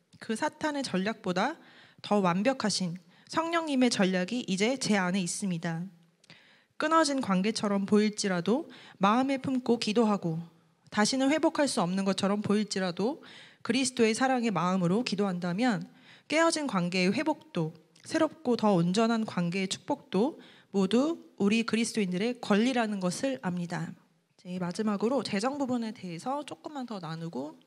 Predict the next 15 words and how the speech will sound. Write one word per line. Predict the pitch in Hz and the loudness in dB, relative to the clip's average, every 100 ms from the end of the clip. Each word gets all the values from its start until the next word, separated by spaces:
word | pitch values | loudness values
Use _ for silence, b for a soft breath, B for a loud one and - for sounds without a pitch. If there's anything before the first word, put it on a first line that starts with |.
| _ _ _ _ _ _ _ _ _ | _ _ _ _ _ _ _ _ _
마치도록 | 185 175 196 196 196 | -14 -12 -8 -6 -6
할 | 247 | -6
텐데요. | 247 226 180 247 240 190 _ b b b b b b _ _ _ _ | -6 -6 -4 -6 -6 -10 _ b b b b b b _ _ _ _
사업 | - 302 302 262 | -8 -2 0 0
오 | 208 208 | -2 0
년 | 277 294 | 0 -2
차에 | 277 254 | -2 -2
접어든 | 240 214 190 202 233 240 | 0 -2 0 -2 -2 -4
이천이십 | 196 - 254 202 185 214 | -4 0 2 2 0 0
년은 | 196 190 247 196 160 - - _ _ - | 0 0 0 -2 -4 -12 -20 _ _ -8
그야말로 | - 208 202 190 190 196 285 - - - _ - | -2 0 0 0 0 2 0 -4 -16 -20 _ -8
제 | 220 196 | -2 -2
힘으로는 | 208 302 311 247 196 233 294 | -2 -4 -2 0 2 2 0
정말 | - 175 180 - | 2 2 0 -2
아무것도 | 202 233 202 - 175 | 2 2 2 -2 -4